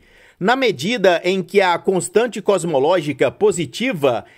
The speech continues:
explica a expansão do universo. A ideia foi proposta pela primeira vez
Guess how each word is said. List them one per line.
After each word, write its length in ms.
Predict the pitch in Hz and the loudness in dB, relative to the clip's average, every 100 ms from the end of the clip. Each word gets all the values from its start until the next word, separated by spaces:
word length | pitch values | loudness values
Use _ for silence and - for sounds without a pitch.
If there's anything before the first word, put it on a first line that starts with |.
| _ - | _ 0
explica 880 | 247 - - 202 247 - 165 135 - | 0 0 -6 -4 -4 0 2 2 2
a 200 | 175 175 | 2 2
expansão 880 | 233 - 247 220 - 180 190 214 | 0 0 0 0 -2 0 0 -2
do 100 | 190 | -4
universo. 1120 | 208 202 240 240 127 127 123 - 127 113 92 - _ _ - _ _ - | -2 -2 -2 -4 -2 -2 -2 -6 -6 -6 -8 -14 _ _ -20 _ _ 2
A 180 | 220 | 2
ideia 480 | 240 160 233 262 240 | 2 0 0 2 0
foi 240 | - 214 190 | 2 2 2
proposta 840 | - 214 - 175 202 180 165 139 | 0 0 2 2 2 -2 0 2
pela 300 | 151 180 165 | 2 0 0
primeira 500 | 147 151 151 185 135 | -2 -2 0 2 0
vez 500 | 101 175 165 - - | 2 0 0 -4 -14